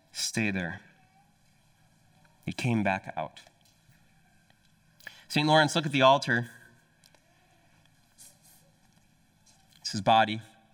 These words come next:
and it's his blood poured out for you. You thought you were encountering Jesus today by coming to church, when in fact he is encountering you.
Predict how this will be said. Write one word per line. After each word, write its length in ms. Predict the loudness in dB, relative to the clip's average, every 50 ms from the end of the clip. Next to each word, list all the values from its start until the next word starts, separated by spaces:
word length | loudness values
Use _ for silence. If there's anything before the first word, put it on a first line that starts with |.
| _ _ _ _ _ _ _ _ _ _ _ _ _ _ _ _ _ _ _
and 100 | -6 -6
it's 100 | -6 -4
his 120 | -6 -8 -6
blood 300 | -6 -4 -4 -4 -6 -8 -14 _ _ _ _ _ _ _ _
poured 240 | -6 -4 -2 -2 -2
out 180 | -4 -6 -8 -12 _ _ _ _ _ _ _ _ _ _ _ _ _ _ _ _ _ _ _ _ _ -20
for 160 | -10 -6 -2
you. 260 | -2 -2 -2 -4 -8 -12 -20 _ _ _ _ _ _ _ _ _ _ _ _ -20 -14 -10 -8 -8 -8 -10 -14 -20 -20 -14 -6
You 160 | -2 0 0 2
thought 200 | 2 2 2 2
you 120 | 0 0
were 100 | 0 0
encountering 560 | 0 0 0 2 2 2 2 2 0 0 0
Jesus 420 | 0 0 -2 -2 -2 -2 -4 -4 -4
today 220 | -2 -2 -2 0
by 160 | 0 -2 -4
coming 300 | -4 -4 -4 -4 -4 -6
to 100 | -6 -8
church, 340 | -8 -6 -6 -6 -6 -10 -14 -16 -18 -18 -18 -20 -20 -8 -2
when 160 | 0 0 0
in 80 | 0
fact 460 | 0 2 4 4 4 4 2 -2 -8 -6
he 160 | -4 -2 -2
is 100 | -2 -2
encountering 800 | -4 -6 -4 -2 0 0 0 0 -2 -4 -4 -2 -2 -4 -6 -10 -14 -20 _ _ _
you. 260 | -4 -4 -2 -4